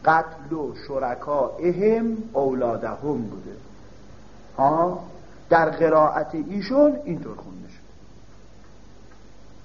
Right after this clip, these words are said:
و قول بعضهم، این یه مثال، و قول بعضهم، و قول بعضی از عرب‌ها که اینطور گفتن، ترک و،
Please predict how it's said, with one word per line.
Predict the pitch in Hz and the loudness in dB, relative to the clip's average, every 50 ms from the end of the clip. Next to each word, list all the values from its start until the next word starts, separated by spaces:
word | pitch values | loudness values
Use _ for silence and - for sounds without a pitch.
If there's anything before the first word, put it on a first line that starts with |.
| - - - - - - - - - - - - - - - 403 - - - - - - - - - - - 415 - - - - - - - - - - - - - - - - - - - - - - - - | -20 -20 -20 -20 -20 -20 -20 -18 -20 -18 -18 -20 -20 -20 -20 -20 -20 -20 -20 -20 -20 -20 -20 -20 -20 -20 -20 -20 -20 -20 -20 -20 -20 -20 -20 -20 -20 -20 -20 -20 -20 -20 -20 -20 -20 -20 -20 -20 -20 -14 0 4
و | 175 | 6
قول | 190 208 - 208 214 262 302 339 339 330 330 311 | 6 6 4 4 6 6 6 6 4 2 2 2
بعضهم، | 269 254 247 226 202 185 175 156 143 143 139 127 120 117 120 117 - | 2 2 0 0 -2 -4 -4 -8 -10 -10 -12 -12 -14 -16 -16 -14 -12
این | 175 185 | -10 -6
یه | 175 196 | -6 -4
مثال، | 190 170 139 - - 127 104 101 - - - - - - - - - - - - - - - - - - - - - - - - - - - - - - - - - - - - - - - - | -4 -4 -8 -8 -10 -12 -12 -12 -14 -18 -20 -20 -20 -20 -20 -20 -20 -20 -20 -20 -20 -20 -20 -20 -20 -20 -20 -20 -20 -20 -20 -20 -20 -20 -20 -20 -20 -20 -20 -20 -20 -20 -20 -20 -20 -20 -2 2
و | 156 | 4
قول | 170 170 170 - - 208 233 254 269 269 254 262 269 | 4 4 2 4 4 6 6 6 4 2 2 0 0
بعضهم، | 262 - 240 226 226 220 214 180 156 156 139 135 143 127 117 107 101 - | 2 2 -2 -2 0 -2 -4 -2 -4 -6 -6 -4 -6 -6 -8 -10 -10 -6
و | 127 | -6
قول | 131 131 - 160 185 202 202 208 | -6 -4 -2 -2 0 0 0 -2
بعضی | 190 - 196 202 202 196 175 165 175 | -4 -4 -4 -4 -4 -6 -6 -6 -6
از | 147 135 117 - | -6 -6 -8 -8
عرب‌ها | - 123 131 131 123 123 - - 151 170 185 185 | -8 -6 -6 -4 -4 -6 -6 -4 0 0 0 0
که | 180 160 | 0 -6
اینطور | 151 151 143 131 127 117 110 | -6 -6 -6 -6 -8 -8 -8
گفتن، | 107 104 98 - - 107 101 101 - - - - - - - - - - - | -10 -12 -14 -12 -12 -12 -12 -12 -14 -16 -18 -20 -20 -20 -20 -20 -18 -18 -14
ترک | - - - 196 214 226 240 262 262 262 254 - - - | -8 0 2 4 4 4 4 2 2 0 -2 -4 -4 0
و، | 208 180 151 | 0 0 0